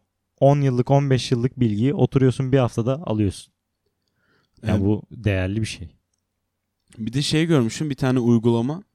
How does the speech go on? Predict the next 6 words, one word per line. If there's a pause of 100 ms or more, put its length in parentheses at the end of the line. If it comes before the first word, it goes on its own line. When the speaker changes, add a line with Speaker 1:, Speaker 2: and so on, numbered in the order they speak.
(300)
Speaker 2:
Buradan (920)
onlara
hemen
bir
diss
atayım.